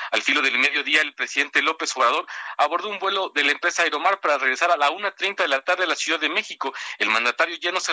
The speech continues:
retira por las alas como antes lo hacía. Ahora lo espera un vehículo al pie del, del avión para trasladarlo a las instalaciones del ex hangar presidencial, donde toma su vehículo Jetta para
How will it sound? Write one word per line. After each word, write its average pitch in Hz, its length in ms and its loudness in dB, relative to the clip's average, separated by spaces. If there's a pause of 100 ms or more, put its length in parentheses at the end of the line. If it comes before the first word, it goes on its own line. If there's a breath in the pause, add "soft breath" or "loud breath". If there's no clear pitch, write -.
retira 165 340 -2 (140)
por 127 160 -2
las 120 160 0
alas 165 220 0
como 131 260 2
antes 143 220 -6
lo 135 80 2
hacía. 190 280 0 (280 loud breath)
Ahora 151 400 2
lo 135 80 -8
espera 165 260 -4
un 175 100 -6
vehículo 151 360 2
al 131 120 -2
pie 156 140 0
del, 147 240 0 (120)
del 120 260 2
avión 165 360 0 (280 loud breath)
para 139 160 4
trasladarlo 147 500 0 (180)
a 139 80 -4
las 131 220 -2
instalaciones 147 600 -2
del 139 160 2
ex - 260 -2
hangar 147 240 2
presidencial, 151 560 0 (240 loud breath)
donde 117 200 2
toma 160 220 0
su 143 140 -8
vehículo 135 400 2
Jetta 147 320 0
para 147 260 2